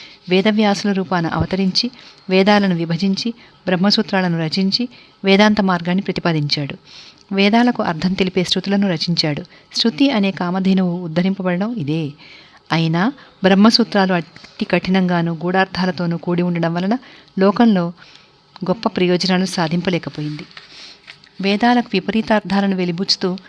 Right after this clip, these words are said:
మతాలు అనేకం బయలుదేరాయి. లోకంలో శాంతి కరువైంది. అప్పుడు కరుణామయుడైన మహేశ్వరుడు శ్రీ శంకరాచార్యుల రూపంలో అవతరించి బ్రహ్మసూత్రాలు సులభంగానూ సంగ్రహంగానూ బోధపడేటట్టు భాష్యం రచించాడు.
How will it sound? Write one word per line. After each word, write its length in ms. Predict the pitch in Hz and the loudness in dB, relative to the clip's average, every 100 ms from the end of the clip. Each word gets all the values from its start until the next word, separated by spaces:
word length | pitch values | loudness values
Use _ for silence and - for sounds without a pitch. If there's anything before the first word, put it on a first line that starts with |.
| - - | -20 -4
మతాలు 380 | 185 185 220 220 | -2 0 0 0
అనేకం 500 | - 170 180 202 190 | 0 0 0 0 0
బయలుదేరాయి. 580 | 170 165 160 156 151 - - - - | 0 0 -2 -2 -4 -6 -12 -18 -4
లోకంలో 400 | 190 208 220 214 | 0 2 2 2
శాంతి 380 | - 190 180 196 | 0 -2 -2 -2
కరువైంది. 520 | 180 165 151 151 170 - _ _ _ _ _ _ _ _ _ _ _ _ _ - | -2 0 -2 -2 -8 -14 _ _ _ _ _ _ _ _ _ _ _ _ _ -12
అప్పుడు 280 | 185 - 262 | -6 -2 0
కరుణామయుడైన 680 | 202 185 196 214 202 190 180 | 0 0 2 2 2 2 0
మహేశ్వరుడు 640 | 170 170 185 190 170 170 - - _ | 0 0 -2 -2 -4 -6 -10 -20 _
శ్రీ 180 | - 190 | -4 -2
శంకరాచార్యుల 720 | 175 175 185 196 202 196 185 | -2 -2 -2 -2 -2 -2 -2
రూపంలో 400 | 180 175 180 175 | -2 -2 -4 -4
అవతరించి 640 | 170 151 156 180 185 - 254 - _ - | -2 -4 -4 -4 -4 -4 -8 -14 _ -6
బ్రహ్మసూత్రాలు 680 | 180 185 196 220 - 185 175 | -2 0 0 0 -2 -2 -2
సులభంగానూ 720 | - 175 190 185 180 165 170 - - - | -2 -2 -2 0 0 -2 -6 -10 -20 -14
సంగ్రహంగానూ 920 | - 196 190 220 214 202 180 170 170 - - - | -4 -2 0 0 0 0 0 -2 -6 -10 -20 -8
బోధపడేటట్టు 680 | 180 190 196 202 175 165 - | -2 0 0 0 -2 -4 -8
భాష్యం 440 | 180 170 165 196 | -4 -2 -2 -2
రచించాడు. 560 | 180 170 165 156 165 165 | -4 -4 -6 -6 -8 -10